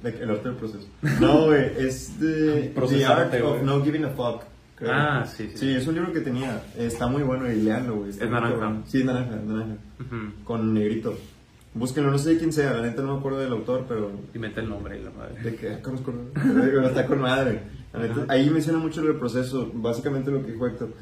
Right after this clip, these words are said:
Speaker 1: Y es un consejo muy bueno que se pueden llevar a este episodio, la
Speaker 2: Sí,
Speaker 1: neta.
Speaker 2: o sea,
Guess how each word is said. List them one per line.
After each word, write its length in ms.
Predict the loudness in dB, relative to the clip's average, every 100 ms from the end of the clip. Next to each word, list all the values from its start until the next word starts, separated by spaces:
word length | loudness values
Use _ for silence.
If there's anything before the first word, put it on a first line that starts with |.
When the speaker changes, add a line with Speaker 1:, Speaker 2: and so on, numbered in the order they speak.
| -20 -8
Speaker 1:
Y 60 | -4
es 60 | 0
un 60 |
consejo 300 | 2 2 2
muy 120 | 2
bueno 280 | 2 2 0
que 60 | -4
se 80 | -4
pueden 220 | -2 -2
llevar 160 | 0 -2
a 40 |
este 140 | -2
episodio, 420 | -8 -8 -4 -2 -4 -6
la 120 | -6
Speaker 2:
Sí, 60 | -4
Speaker 1:
neta. 260 | -2 -2 -2 -2 -6 -8 -10
Speaker 2:
o 100 | -6
sea, 300 | -4 -4